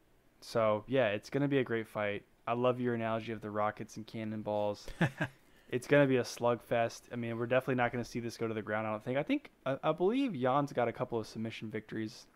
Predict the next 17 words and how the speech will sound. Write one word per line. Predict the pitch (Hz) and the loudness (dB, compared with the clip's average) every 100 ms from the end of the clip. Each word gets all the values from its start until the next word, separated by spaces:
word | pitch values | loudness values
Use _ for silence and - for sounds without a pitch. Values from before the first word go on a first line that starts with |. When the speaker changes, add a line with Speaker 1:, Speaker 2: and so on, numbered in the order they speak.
| _ _ 120 | _ _ -8
Speaker 1:
in | 117 | -6
his, | 110 110 107 104 | -6 -6 -6 -4
uh, | 107 101 98 101 | -2 0 0 -2
repertoire, | 110 123 - 120 120 | -6 -6 -4 0 0
but | 110 104 101 - _ _ _ _ - | -2 -4 -4 -8 _ _ _ _ -20
I | - - - - 175 | -20 -18 -20 -10 0
Speaker 2:
Yeah. | 117 107 | 4 6
Speaker 1:
don't, | 104 101 | 4 2
I | 123 | 0
don't | 131 - | 0 0
foresee | - 131 - | -2 -2 -2
this | 123 113 - | -4 -6 -8
one | 110 | -8
going | 107 107 107 | -4 -4 -6
to | - 127 | -8 -10
the | 113 | -10
ground. | - 104 101 113 | -6 -4 -2 -4